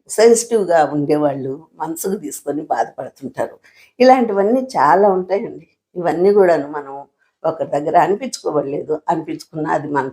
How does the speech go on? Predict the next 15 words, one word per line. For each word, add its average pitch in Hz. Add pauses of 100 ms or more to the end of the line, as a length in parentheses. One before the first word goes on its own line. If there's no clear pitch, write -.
చెవున 156
పడేదాకా 165 (320)
మనకు 185
బాధ 143
ఉండదు. 123 (800)
చెవున 247
పడిన 185
తర్వాత 156
బాధేస్తది, 139 (580)
కష్టపడతాము. 151 (540)
కష్టపడ్డప్పుడు 226 (160)
మన 165
ఆరోగ్యమే 170
మనకు 170
చెడిపోద్ది. 120